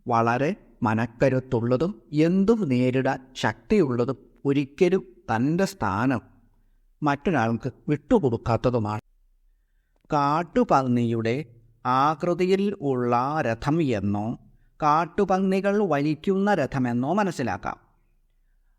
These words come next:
ലളിതാദേവിയുടെ കയ്യിലെ പഞ്ചതന്മാത്ര സായകങ്ങൾ, അതായത് അമ്മയുടെ കയ്യിലിരിക്കുന്ന അഞ്ച് അസ്ത്രങ്ങൾ, അഞ്ച് പുഷ്പബാണങ്ങളാണ്. ആ ശരങ്ങളിൽ നിന്ന് ജനിച്ചതാണ്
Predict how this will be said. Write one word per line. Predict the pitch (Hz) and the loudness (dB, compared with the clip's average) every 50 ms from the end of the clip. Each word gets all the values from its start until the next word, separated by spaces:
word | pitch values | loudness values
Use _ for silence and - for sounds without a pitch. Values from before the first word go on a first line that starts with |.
| _ - - | _ -10 -6
ലളിതാദേവിയുടെ | 131 127 127 131 131 147 147 156 165 180 170 165 160 160 160 160 160 165 160 160 165 175 185 202 - - - - | -4 -2 0 0 2 2 2 4 2 2 2 0 0 2 0 0 0 0 0 0 0 0 -2 -4 -6 -10 -12 -6
കയ്യിലെ | - 131 127 131 147 156 151 160 170 175 - | -2 0 0 2 0 0 2 2 0 0 -2
പഞ്ചതന്മാത്ര | - 151 135 143 151 160 170 175 170 202 208 214 - 143 123 120 131 143 156 160 160 165 170 - - - 196 | -2 -2 0 0 0 0 0 0 0 0 0 0 0 -2 -2 -2 -2 -2 -2 0 -2 -2 -4 -4 -4 -4 -4
സായകങ്ങൾ, | - - 160 131 127 123 113 113 113 107 104 104 98 98 - - - - | -2 -2 -2 0 0 0 0 -2 -2 -4 -6 -6 -8 -8 -10 -16 -8 -6
അതായത് | 135 127 127 120 120 123 123 123 151 180 226 - | -4 0 0 0 0 0 0 -2 -2 -2 -2 -2
അമ്മയുടെ | - 123 123 123 123 123 123 127 123 139 | -4 -4 -2 0 -2 0 0 0 0 -2
കയ്യിലിരിക്കുന്ന | 143 131 117 117 120 120 123 123 120 120 113 123 127 120 127 147 190 - | 0 0 -2 -2 -2 -2 -4 -4 -4 -4 -4 -4 -2 -2 0 -2 -2 -4
അഞ്ച് | - 107 113 120 117 - 139 - - | -4 -2 -2 -2 0 -2 -4 -6 -6
അസ്ത്രങ്ങൾ, | - 117 - - - 117 101 104 110 107 127 170 202 214 - _ _ _ _ - | -10 -12 -10 -6 -4 -4 -4 -2 -2 -4 -4 -4 -4 -6 -10 _ _ _ _ -6
അഞ്ച് | 135 127 139 143 143 147 139 190 240 - - | -4 0 0 2 2 2 2 0 -2 -2 -4
പുഷ്പബാണങ്ങളാണ്. | - - 175 165 - - - - 285 262 220 180 147 131 120 117 120 127 127 135 156 196 180 117 98 - - _ _ _ _ _ _ _ _ _ _ _ - - | -4 -4 -4 -4 -4 -6 -4 -2 0 2 4 4 2 2 0 -2 -4 -4 -2 0 2 2 2 0 -2 -10 -14 _ _ _ _ _ _ _ _ _ _ _ -12 -8
ആ | 156 170 190 220 247 | -4 -2 0 0 0
ശരങ്ങളിൽ | 240 - - 156 151 170 196 226 240 247 226 208 165 147 127 | 0 0 0 0 0 0 0 0 2 2 2 0 0 -2 -4
നിന്ന് | 123 117 110 113 110 117 127 147 - - - - - _ _ _ - | -4 -6 -6 -6 -6 -6 -8 -8 -10 -12 -16 -20 -20 _ _ _ -6
ജനിച്ചതാണ് | 143 139 156 151 175 202 196 - - 202 151 127 117 113 117 131 156 208 | 0 2 2 2 2 0 0 0 0 0 2 2 2 0 0 -2 -2 -4